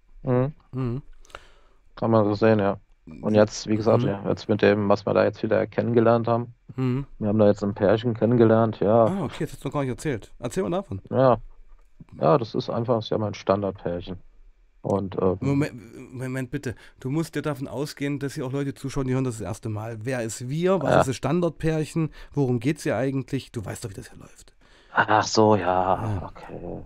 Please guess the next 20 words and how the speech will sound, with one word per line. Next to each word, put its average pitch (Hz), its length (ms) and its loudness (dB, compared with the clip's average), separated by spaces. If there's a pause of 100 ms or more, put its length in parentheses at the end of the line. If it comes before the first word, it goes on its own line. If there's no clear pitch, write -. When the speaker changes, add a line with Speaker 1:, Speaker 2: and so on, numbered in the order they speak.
(140)
Speaker 1:
Also, 87 880 4 (1080)
ich 110 140 -8
bin 123 120 4
ja 117 100 8
noch 104 120 4
verheiratet 120 640 2
mit 110 140 -2
einer 92 240 2
sehr, 104 300 0
sehr 95 140 2
lieben, 95 300 -2
netten 90 260 -4
Frau. 151 400 0
Speaker 2:
Das 165 100 -6 (320)
Speaker 1:
Das 110 180 -2
ist 127 40 -4
Speaker 2:
musst 151 160 4
du 185 40 4
Speaker 1:
meine 170 100 6
Speaker 2:
sagen, 175 180 6